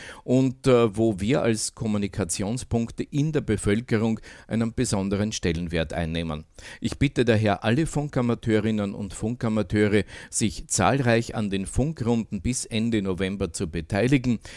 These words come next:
ihre Funkanlagen, Antennen und Betriebstechnik mit angemessener Ernsthaftigkeit zu verbessern,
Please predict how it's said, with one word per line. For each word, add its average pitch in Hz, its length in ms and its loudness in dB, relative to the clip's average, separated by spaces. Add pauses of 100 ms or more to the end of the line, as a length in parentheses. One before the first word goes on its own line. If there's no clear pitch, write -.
(320)
ihre 151 240 6
Funkanlagen, 156 720 2
Antennen 135 520 2
und 107 140 -2
Betriebstechnik 139 960 0
mit 101 240 -4
angemessener 104 800 -2
Ernsthaftigkeit 101 960 -4
zu 92 100 -6
verbessern, 107 640 0